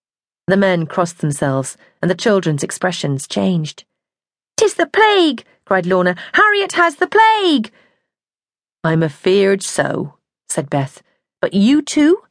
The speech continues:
will be well out of it." "Will she die?" asked Piers, wide-eyed at the unwelcome news.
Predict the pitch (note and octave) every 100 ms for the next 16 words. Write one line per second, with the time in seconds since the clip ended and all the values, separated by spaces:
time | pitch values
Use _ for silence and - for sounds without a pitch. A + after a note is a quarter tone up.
0 | - E3 D#3 D3 C#3+ D#3+ F3+ D#3 C3 -
1 | C#3 C#3+ C3+ _ _ _ _ _ _ _
2 | _ _ C#4+ D#4 - F#4 - C5 C5+ F#3
3 | E3 G3 G#3+ _ _ _ - C#3 - -
4 | F3+ C#3 C3 - _ _ _ - F#3+ G3+
5 | F#3 G3 G3+ D3 C#3 F3 D#3 E3 D#3+ D#3
6 | D3 D#3 D#3 D#3 C#3+ D#3